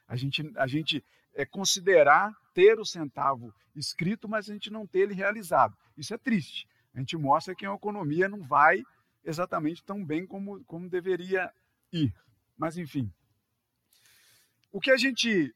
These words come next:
lê aqui no versículo quarenta e um é que Jesus está ali no templo, sentado ali no lugar chamado, que, que aqui diz, diante do gasofilácio,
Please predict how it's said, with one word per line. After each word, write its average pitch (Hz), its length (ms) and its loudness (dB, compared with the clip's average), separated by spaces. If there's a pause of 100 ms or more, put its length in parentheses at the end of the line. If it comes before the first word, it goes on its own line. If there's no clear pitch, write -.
(140)
lê 180 260 8
aqui 185 280 0
no 175 100 -8
versículo 151 420 -10
quarenta 147 420 -2
e 131 60 0
um 160 220 -4 (640)
é 165 100 0
que 208 120 -6
Jesus 208 360 -2
está 196 320 2
ali 160 240 4
no 202 160 -6
templo, 208 600 -4 (880)
sentado 190 540 0
ali 190 160 -6
no 202 140 -10
lugar 175 340 0
chamado, 160 580 -2 (200)
que, 151 160 -4
que 151 140 -14
aqui 143 180 -10
diz, 135 320 -8
diante 160 360 -6
do 139 140 -14
gasofilácio, 139 880 -2